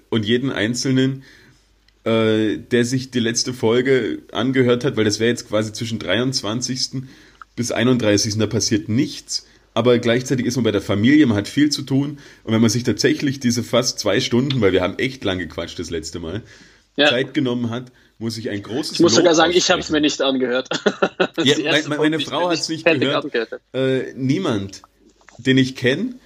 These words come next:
Speaker 1: und trotzdem waren die Zahlen eigentlich gar nicht so schlecht. Und das, deswegen möchte ich an diese Leute, an diese treuen Hörer, denen es offensichtlich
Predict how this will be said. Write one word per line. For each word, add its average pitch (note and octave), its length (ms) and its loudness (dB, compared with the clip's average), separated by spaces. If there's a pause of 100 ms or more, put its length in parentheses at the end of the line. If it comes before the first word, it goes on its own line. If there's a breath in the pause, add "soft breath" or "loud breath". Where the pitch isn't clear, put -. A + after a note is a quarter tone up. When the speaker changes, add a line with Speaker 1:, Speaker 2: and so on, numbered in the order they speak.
(140 loud breath)
Speaker 1:
und B2 140 0
trotzdem D3 400 2
waren C3 160 2
die C3+ 100 -2
Zahlen C3+ 360 -6
eigentlich B2+ 300 -2
gar A#2+ 120 -2
nicht C#3+ 160 -2
so A#2 100 -4
schlecht. A2+ 380 -4
Und B2 120 0
das, A#2 260 -2
deswegen B2+ 380 -4
möchte C3+ 180 -2
ich G#2 60 2
an A2+ 80 0
diese E3 240 0
Leute, G#2+ 340 4
an F#2+ 100 -4
diese C#3 200 -2
treuen C3+ 420 2
Hörer, A2+ 320 2 (380 loud breath)
denen C#3 140 4
es C#3 100 0
offensichtlich D3+ 760 -2